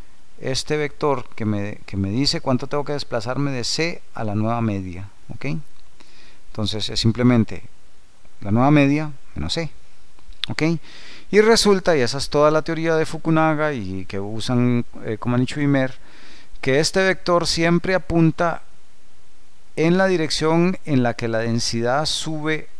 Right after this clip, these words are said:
más, ¿ok? En el que hay un incremento de densidad de puntos, ¿ok? Entonces, eh, lo que hace el algoritmo de desplazamiento es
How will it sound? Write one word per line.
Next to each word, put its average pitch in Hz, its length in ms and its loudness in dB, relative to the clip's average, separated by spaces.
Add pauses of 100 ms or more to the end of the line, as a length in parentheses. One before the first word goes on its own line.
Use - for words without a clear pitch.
(140)
más, - 640 2 (340)
¿ok? 107 140 -4
En 151 280 2
el 117 100 4
que 127 100 0
hay 139 100 2
un 165 100 8
incremento 156 920 6
de 110 240 -2
densidad 110 480 0
de 131 80 -2
puntos, - 580 4 (540)
¿ok? - 140 -2 (1300)
Entonces, - 840 4 (260)
eh, 107 580 -2 (440)
lo 131 120 0
que 147 100 0
hace 139 120 2
el 170 80 6
algoritmo 151 400 4
de 160 60 6
desplazamiento 143 920 2
es 135 320 -2